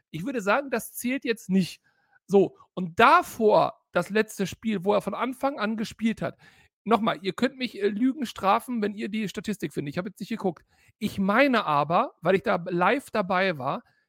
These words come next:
das war das Spiel auf Schalke.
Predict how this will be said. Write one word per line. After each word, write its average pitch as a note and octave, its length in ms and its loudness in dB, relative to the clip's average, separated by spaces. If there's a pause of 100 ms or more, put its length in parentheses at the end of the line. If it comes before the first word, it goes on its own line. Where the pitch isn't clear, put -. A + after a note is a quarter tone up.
das F3+ 200 -2
war E3+ 140 2
das G3+ 160 0
Spiel - 360 -6 (120)
auf G3+ 280 2 (220)
Schalke. G#3+ 800 -2